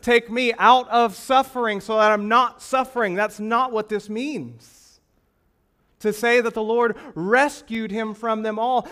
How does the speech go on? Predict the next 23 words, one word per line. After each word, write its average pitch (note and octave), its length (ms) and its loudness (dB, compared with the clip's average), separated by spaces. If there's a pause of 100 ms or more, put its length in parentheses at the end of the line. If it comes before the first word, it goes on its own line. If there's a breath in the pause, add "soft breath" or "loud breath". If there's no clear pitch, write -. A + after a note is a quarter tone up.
is A3 180 -2
not A#3+ 300 2
a C4 120 2
deliverance A3+ 840 0
from A#3 220 -8
the A#3 100 0
hardship A#3+ 500 -2
or A3 200 2
a A3 80 2
deliverance A#3+ 680 -4
from A#3 280 -4
the A3+ 80 -4
suffering. B3+ 460 -4
It A#3 120 2
is A#3+ 140 -2
a A#3 80 2
deliverance A#3+ 580 0
through D4+ 600 -2
it. - 640 -4 (600 loud breath)
God C4 480 0
kept B3+ 480 -4
Paul B3 500 2 (160 loud breath)
alive G3+ 1000 2